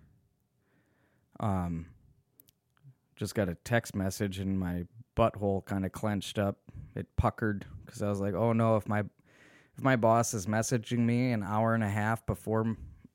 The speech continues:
I do my route already, that means that there's a, a big problem that's gonna have me <laughs> out until later this evening." Oh yeah, one more issue with, uh, being a delivery driver out at night.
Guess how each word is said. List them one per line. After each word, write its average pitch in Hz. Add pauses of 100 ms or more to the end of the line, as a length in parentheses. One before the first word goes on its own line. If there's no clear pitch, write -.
(220)
I 120
do 113
my 113
route 107 (640)
already, 107
that 110
means 104
that 110
there's 101
a, 92 (380)
a 104
big 104
problem 110
that's 101
gonna 104
have 107
me 113
<laughs> -
out 120
until 110
later 127
this 120
evening." 98 (1900)
Oh 127
yeah, 113
one 127
more 127
issue 135
with, 117 (580)
uh, 101 (720)
being 123
a 117
delivery 110
driver 120
out 107
at -
night. 104